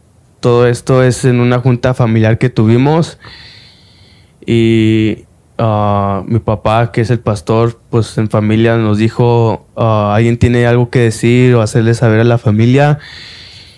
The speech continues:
y, pues, yo le dije, <laughs> um, "Estoy conociendo a, a alguien, pero es testi-, ah, testiga de Jehová, ¿qué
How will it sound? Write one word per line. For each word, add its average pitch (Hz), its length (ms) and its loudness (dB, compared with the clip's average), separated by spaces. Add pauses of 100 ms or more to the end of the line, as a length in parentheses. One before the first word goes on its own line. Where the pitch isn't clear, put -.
(120)
y, 110 540 2 (480)
pues, - 580 -4 (260)
yo 113 140 2
le 113 160 2
dije, 123 540 0
<laughs> - 1080 -2
um, 107 680 -2 (600)
"Estoy 123 1000 2
conociendo 120 800 0
a, 107 400 -2 (640)
a 104 500 0
alguien, 131 580 0 (760)
pero 113 300 2
es 107 220 -2
testi-, 113 560 -4
ah, 104 260 0
testiga 113 400 0
de 107 100 0
Jehová, 113 600 0
¿qué 107 320 -2